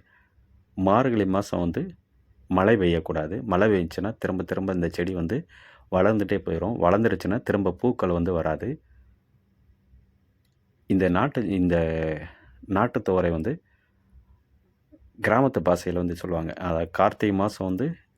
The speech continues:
ஆண் பூக்கள் வந்து வரும். ஆ, பெண் பூக்கள் வந்து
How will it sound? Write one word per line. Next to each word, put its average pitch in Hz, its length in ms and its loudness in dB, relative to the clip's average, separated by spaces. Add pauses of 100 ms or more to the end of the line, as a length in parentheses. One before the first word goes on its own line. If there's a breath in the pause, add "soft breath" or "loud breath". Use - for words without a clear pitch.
ஆண் 113 260 2
பூக்கள் 95 280 -2
வந்து 87 240 0
வரும். 117 300 -6 (1400 soft breath)
ஆ, 82 360 0 (480)
பெண் 123 220 4
பூக்கள் 113 300 -2
வந்து 92 300 -2